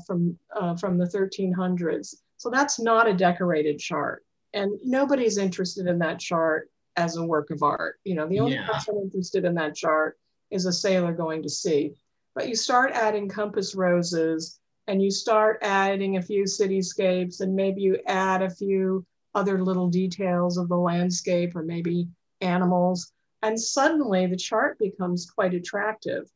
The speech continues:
Speaker 1: And so you have merchants who like to buy the charts, both to hang up in their offices or to give as gifts. And so you have really two traditions of chart making,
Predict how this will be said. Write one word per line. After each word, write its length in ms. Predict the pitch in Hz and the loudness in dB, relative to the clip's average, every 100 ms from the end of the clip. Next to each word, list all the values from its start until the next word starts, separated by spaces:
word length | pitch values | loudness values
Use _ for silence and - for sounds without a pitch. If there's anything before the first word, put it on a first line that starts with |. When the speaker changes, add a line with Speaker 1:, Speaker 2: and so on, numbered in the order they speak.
| _ _ _ - | _ _ _ -10
Speaker 1:
And 100 | 220 | -4
so 160 | - | 0
you 200 | 220 226 | 0 0
have 340 | 226 240 220 208 | -2 0 0 -2
merchants 840 | 214 208 226 311 - 190 185 190 | -6 -2 -2 -2 -2 -2 -2 -6
who 180 | - 202 | -8 -6
like 300 | 208 202 196 | -4 -4 -6
to 120 | - | -8
buy 420 | 180 170 180 214 254 | -6 -2 0 0 -2
the 80 | 180 | -6
charts, 640 | - 151 151 - - - _ _ _ | -4 -4 -4 -8 -14 -18 _ _ _
both 280 | 196 208 208 | -4 -2 0
to 80 | 208 | -2
hang 360 | 214 226 214 208 | -4 -2 -2 0
up 180 | 202 196 - | -2 -2 -4
in 160 | 196 190 | -2 0
their 480 | 185 180 175 180 175 _ _ _ | 2 0 0 -2 -6 _ _ _
offices 840 | 196 196 190 190 - 185 180 185 175 | -2 0 -2 -4 0 2 4 2 0
or 160 | 185 | -2
to 100 | 175 | -2
give 260 | 170 185 180 | -2 -2 0
as 220 | 175 175 | -2 -2
gifts. 540 | 202 180 170 - - _ _ - | 0 2 0 -6 -14 _ _ -10
And 120 | 214 | -6
so 140 | 196 | 0
you 220 | 226 233 247 | 2 2 0
have 260 | 285 294 | 0 2
really 280 | 294 277 214 | 4 2 2
two 360 | 202 277 269 262 | -2 -4 -4 -4
traditions 680 | - 220 214 - 202 196 190 | -4 -2 -2 -2 0 0 0
of 140 | 185 | -4
chart 320 | - 190 190 | -4 -2 0
making, 500 | 196 175 170 170 170 | 0 -4 -4 -6 -6